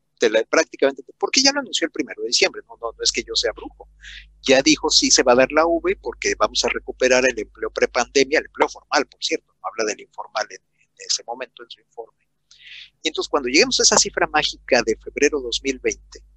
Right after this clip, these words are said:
que si recuerdo bien ahorita es veinte punto sesenta y un millones de empleos formales, para los cuales en este momento faltan ochocientos cuarenta mil. Entonces, cuando se creen esos ochocientos cuarenta mil empleos adicionales,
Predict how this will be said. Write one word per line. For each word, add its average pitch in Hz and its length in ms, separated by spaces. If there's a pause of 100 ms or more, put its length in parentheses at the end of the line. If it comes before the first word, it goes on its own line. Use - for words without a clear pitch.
(140)
que - 80
si - 120
recuerdo 131 260
bien 131 160
ahorita 117 320
es 107 140
veinte 120 300
punto 117 280
sesenta - 360
y 107 80
un 117 80
millones 107 360
de - 60
empleos - 260
formales, - 680 (480)
para 117 140
los - 160
cuales 139 300
en 120 100
este 131 180
momento 120 400
faltan 117 300
ochocientos - 480
cuarenta 110 360
mil. 127 200 (480)
Entonces, - 240
cuando 117 220
se - 100
creen 220 240
esos 190 240
ochocientos - 480
cuarenta 113 340
mil 110 160
empleos 113 480
adicionales, - 760